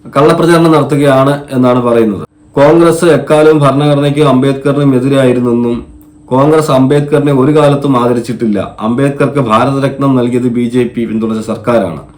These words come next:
രാജ്യസഭയിലെ തന്റെ പ്രസ്താവന കോൺഗ്രസ് വളച്ചൊടിച്ചു. തന്റെ പ്രസംഗം എ ഐ ഉപയോഗിച്ച് എഡിറ്റ് ചെയ്ത് ജനങ്ങളെ തെറ്റിദ്ധരിപ്പിക്കുകയാണ്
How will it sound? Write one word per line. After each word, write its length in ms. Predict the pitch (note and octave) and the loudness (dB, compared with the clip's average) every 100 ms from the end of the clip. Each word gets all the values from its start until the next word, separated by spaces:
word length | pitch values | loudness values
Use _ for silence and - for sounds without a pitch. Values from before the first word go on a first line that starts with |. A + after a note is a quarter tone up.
| - - - - A#2 | -20 -20 -20 -8 -2
രാജ്യസഭയിലെ 640 | C3 D3 D3 D3+ D3+ C#3+ | 0 2 4 4 4 2
തന്റെ 120 | B2+ | -2
പ്രസ്താവന 480 | A#2+ A2+ C#3+ C#3 C#3+ | -4 -2 0 2 0
കോൺഗ്രസ് 460 | C#3+ B2 C3 C3+ B2 | 0 0 0 -4 -4
വളച്ചൊടിച്ചു. 640 | A#2+ C3+ C3+ G#2+ F#2 E2+ - - - - | -2 -2 -2 -4 -4 -10 -16 -20 -12 -2
തന്റെ 160 | B2+ D3 | 0 2
പ്രസംഗം 460 | C3+ B2+ C#3 D3+ D3+ | 0 -2 0 0 0
എ 160 | B2 D3+ D#3+ | 2 2 4
ഐ 80 | D#3 | 4
ഉപയോഗിച്ച് 480 | C#3 C3+ B2+ B2+ D3 | 4 2 2 0 0
എഡിറ്റ് 240 | B2 C#3 | -2 0
ചെയ്ത് 240 | D3 B2+ B2+ | 0 2 2
ജനങ്ങളെ 520 | B2 A#2+ B2 C3 C3+ | 2 0 0 -2 -2
തെറ്റിദ്ധരിപ്പിക്കുകയാണ് 960 | B2 - C3 C3+ C3+ B2+ A#2+ A2 G2+ | -6 -4 -2 0 0 -2 -2 -2 -2